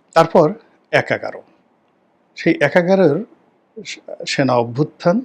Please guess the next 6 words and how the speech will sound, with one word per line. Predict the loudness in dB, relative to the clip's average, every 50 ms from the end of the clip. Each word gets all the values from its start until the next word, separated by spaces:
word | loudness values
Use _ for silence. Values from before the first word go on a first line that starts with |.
| -6 _ _ -12
এবং | -8 -4 -4 -4 -4 -4
সেনাকাম | -6 -4 -2 0 0 0 2 2 0 0 0 -4 -8 _ _ _ _ _ _ _ _ _ _ _ -14
সিভিল | -10 -6 -2 0 2 2 2 2
অ্যাডমিনিস্ট্রেশন। | 0 -2 -4 -4 -10 -10 -10 -10 -8 -8 -8 -8 -8 -10 -12 -14 -18 _ _ _ _ _ _ _ _ _ _ _ _ _ _ _ _ _ _ _ _ _ _ _ _ _ _ _ _ _ _ _ _ _ _ _ _ _ _ _ _ _ 0
এর | 2 4 4 4
বাইরে, | 4 4 6 6 6 6 4 4 2 0 -6